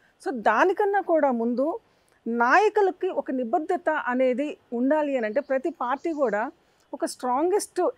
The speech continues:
agenda అనేది, అంటే నువ్వు ఆ పార్టీలో గెలిచావు, నా పార్టీలోకి నువ్వు ఎలా వస్తావు అనే, ఆ, ఒక strongest పాయింట్ని, ఆ, ఒక గోడలాగా ఎందుకు పెట్టలేకపోతుంది? ఎలా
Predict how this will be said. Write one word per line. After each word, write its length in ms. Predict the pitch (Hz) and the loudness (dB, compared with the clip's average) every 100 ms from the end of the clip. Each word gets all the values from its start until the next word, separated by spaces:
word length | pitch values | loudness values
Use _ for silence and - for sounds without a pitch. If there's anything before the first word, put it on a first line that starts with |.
| 233 | 0
agenda 340 | 233 330 339 311 | 2 4 4 4
అనేది, 420 | 247 247 220 208 | 2 0 0 0
అంటే 200 | 226 285 | -2 -2
నువ్వు 180 | 277 240 | -2 -2
ఆ 40 | |
పార్టీలో 400 | 226 240 233 330 | 0 0 0 0
గెలిచావు, 520 | 247 247 233 254 214 | 2 0 0 -2 -2
నా 160 | 220 247 | -2 -2
పార్టీలోకి 420 | 254 262 370 330 | -2 -2 -2 -2
నువ్వు 160 | 311 254 | -2 0
ఎలా 180 | 285 | 2
వస్తావు 560 | 330 311 - 302 311 320 - | 2 0 -2 -2 -2 -4 -4
అనే, 360 | 269 302 294 - _ _ _ _ _ | -2 -2 -4 -8 _ _ _ _ _
ఆ, 120 | 247 240 226 226 220 214 | -4 -2 0 0 2 4
ఒక 100 | 240 302 269 233 214 | 4 6 6 8 6
strongest 680 | 208 - 269 262 349 381 - | 2 -2 0 2 2 0 -4
పాయింట్ని, 1040 | - 247 254 339 370 339 320 277 269 247 - - | -6 -2 2 2 2 0 0 0 0 -2 -4 -4
ఆ, 300 | 226 214 196 | -2 0 0
ఒక 220 | 196 226 | 0 0
గోడలాగా 680 | 208 196 240 294 370 359 311 | -2 0 2 4 4 2 2
ఎందుకు 200 | 269 311 | 2 0
పెట్టలేకపోతుంది? 880 | 262 240 302 294 254 247 220 247 285 | -2 -2 -2 -2 -2 -2 0 0 0
ఎలా 220 | 285 392 | 2 2